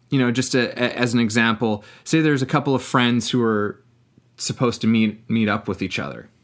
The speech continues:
right? And one friend's at, uh, waiting at, at a restaurant for their friend to arrive, and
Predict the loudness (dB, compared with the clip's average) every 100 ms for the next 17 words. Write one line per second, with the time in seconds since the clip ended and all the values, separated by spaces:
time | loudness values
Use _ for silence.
0 | _ _ -8 -2 -2 -2 -8 -2 0 2
1 | 0 -4 -20 -10 -2 0 0 0 2 2
2 | 2 2 -2 -2 -2 0 -2 0 0 2
3 | 2 0 -2 -4 -2 0 0 0 -2 0
4 | 0 0 -2 -6 _ _ -6 -2 -2 2
5 | 0 0 -2 -2 0 2 2 0 -2 -4
6 | -20 _ _ -8 -2 0 0 0 -4